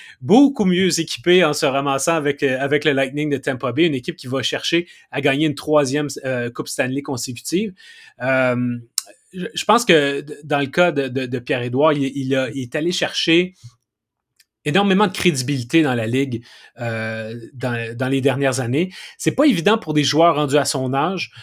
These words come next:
de se retrouver du boulot aussi facilement,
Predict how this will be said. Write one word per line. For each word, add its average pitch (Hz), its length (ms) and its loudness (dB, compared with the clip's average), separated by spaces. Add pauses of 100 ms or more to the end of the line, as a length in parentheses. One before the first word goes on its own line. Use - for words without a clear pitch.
(200)
de 135 260 4
se 139 160 0
retrouver 151 380 0
du 139 140 -4
boulot 139 360 2
aussi 143 320 0
facilement, 151 640 -2